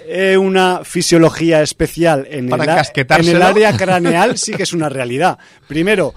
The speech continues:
Speaker 2: Es como, como el pelo de los Playmobiles, ¿no? <laughs>
Speaker 1: Qué cabrón, qué cabrones que son algunos. Eh, no, a lo, me refería primero a que, o sea, el creeper, y no lo hemos dicho antes en su descripción, eh, tiene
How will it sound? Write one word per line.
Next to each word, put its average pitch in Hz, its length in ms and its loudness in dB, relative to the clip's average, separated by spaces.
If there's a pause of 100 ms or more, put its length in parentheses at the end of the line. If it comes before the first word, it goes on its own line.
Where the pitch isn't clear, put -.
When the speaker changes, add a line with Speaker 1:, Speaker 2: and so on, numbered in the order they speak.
Speaker 2:
Es - 160 -10
como, 170 300 -4
como 156 200 -6
el 147 100 -6
pelo 170 260 -2
de 160 80 -2
los 143 360 -2
Playmobiles, 139 600 -2
¿no? 190 180 -2
<laughs> - 0 - (960)
Speaker 1:
Qué - 80 -6
cabrón, 107 460 -6 (240)
qué 151 120 -6
cabrones 160 420 0
que 151 100 -6
son 147 140 -4
algunos. 135 560 -4 (520)
Eh, 160 300 2
no, 165 300 4 (100)
a 160 100 0
lo, 185 120 -2
me 156 160 -6
refería 170 480 0
primero 180 520 0
a 160 160 0
que, 135 280 -6 (300)
o 147 60 -14
sea, 139 260 -4
el 147 220 -10
creeper, 226 340 0
y 185 100 2
no 156 80 -2
lo 170 60 -2
hemos 165 180 -2
dicho 156 220 0
antes 143 200 -2
en 135 100 -4
su 127 120 -4
descripción, 139 720 -6
eh, 123 460 -6
tiene 185 360 -2